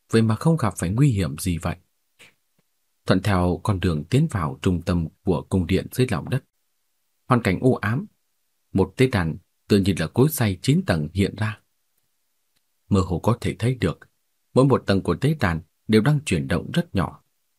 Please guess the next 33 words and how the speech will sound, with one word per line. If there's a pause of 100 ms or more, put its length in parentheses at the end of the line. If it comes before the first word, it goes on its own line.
phát
ra
tiếng
âm
âm (100)
trầm
thấp. (920)
Các
cạnh
của
cối
xay
cứ
cách
mười
mét (140)
sẽ
có
một
lỗ. (920)
Trong
lỗ
nhỏ
đó
không
ngừng
có
chất
lỏng
màu
đỏ
chảy
ra.